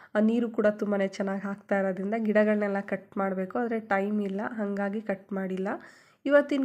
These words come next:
ಬೆಳಗ್ಗೆ ತಿಂಡಿಗೆ, ಆ, ದಾಲ್ ಕಿಚಡಿ ಮಾಡೋಣ ಅಂತ ಹೇಳಿ ಒಂದು ಬೌಲ್‌ಗೆ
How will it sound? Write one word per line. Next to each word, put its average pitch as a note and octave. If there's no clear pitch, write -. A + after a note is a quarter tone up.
ಬೆಳಗ್ಗೆ A3
ತಿಂಡಿಗೆ, A3+
ಆ, G#3
ದಾಲ್ G3+
ಕಿಚಡಿ G#3+
ಮಾಡೋಣ F#3+
ಅಂತ F3+
ಹೇಳಿ F#3+
ಒಂದು G#3+
ಬೌಲ್‌ಗೆ G3